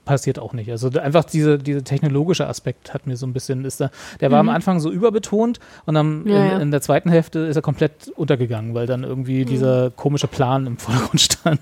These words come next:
Speaker 1: der null Sinn macht.
Speaker 2: Hm.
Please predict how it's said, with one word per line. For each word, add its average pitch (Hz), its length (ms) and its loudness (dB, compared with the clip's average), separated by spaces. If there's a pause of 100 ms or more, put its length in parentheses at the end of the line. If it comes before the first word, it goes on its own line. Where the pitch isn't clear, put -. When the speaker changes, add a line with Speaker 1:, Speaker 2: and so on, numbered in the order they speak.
(140)
Speaker 1:
der 151 200 -2 (380)
null 135 220 2
Sinn 131 180 -2
macht. - 320 -6 (1900)
Speaker 2:
Hm. 180 440 -4